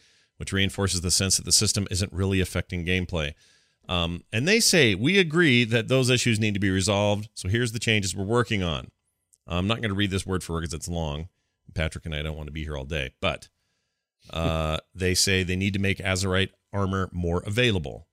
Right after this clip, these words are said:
I think that would be great, uh, for all types of players. It says, though, a method, uh, the,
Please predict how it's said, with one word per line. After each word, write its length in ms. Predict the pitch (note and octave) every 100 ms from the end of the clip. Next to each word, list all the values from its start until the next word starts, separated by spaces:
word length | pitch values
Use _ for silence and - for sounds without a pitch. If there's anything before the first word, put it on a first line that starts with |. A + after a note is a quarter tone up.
| _ _ -
I 80 |
think 160 | C#2+ D#2+
that 140 | D#2
would 120 | E2 F#2+
be 100 | G#2
great, 360 | A#2 G2+ - - -
uh, 160 | E2+ D#2
for 200 | A#2+ -
all 180 | G#2 A2+
types 320 | G#2 F#2+ -
of 80 | F#2
players. 500 | B2+ G2+ B1 A1+ - _ _ _ _ _
It 100 | -
says, 260 | - F2 E2+
though, 160 | G2
a 40 | E2+
method, 520 | F2+ G2 G2+ F#2+ F2+ -
uh, 520 | F2 E2+ E2 D#2+ D#2 - _
the, 360 | - G#2 G2